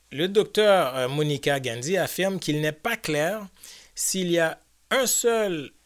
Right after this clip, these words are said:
bénéfice du vaccin qui surpasse le risque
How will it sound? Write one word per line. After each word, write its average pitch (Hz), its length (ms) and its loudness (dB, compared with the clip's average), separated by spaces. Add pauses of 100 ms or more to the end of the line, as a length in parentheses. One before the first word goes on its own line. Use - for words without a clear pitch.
(100)
bénéfice 170 880 0
du 151 300 -4
vaccin 160 500 -4
qui 113 160 -10
surpasse - 680 -6
le 113 200 -6
risque 160 380 -4